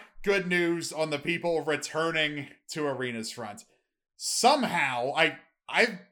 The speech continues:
s-, like, somehow the states we thought would be some of the last to let people back in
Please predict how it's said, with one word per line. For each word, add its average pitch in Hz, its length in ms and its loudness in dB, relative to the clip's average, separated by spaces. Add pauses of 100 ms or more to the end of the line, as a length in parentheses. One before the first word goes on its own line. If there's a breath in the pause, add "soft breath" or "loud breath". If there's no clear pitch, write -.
(100)
s-, - 380 -6 (200)
like, 165 260 2 (120)
somehow 226 500 2
the 190 100 -4
states 196 360 -2
we 196 100 -4
thought 185 280 2
would 160 120 -4
be 165 280 -4
some 180 320 -2
of 196 80 -2
the 170 80 2
last 170 500 4
to 185 60 -2
let 190 240 0
people 190 300 -2
back 180 300 4
in 123 460 2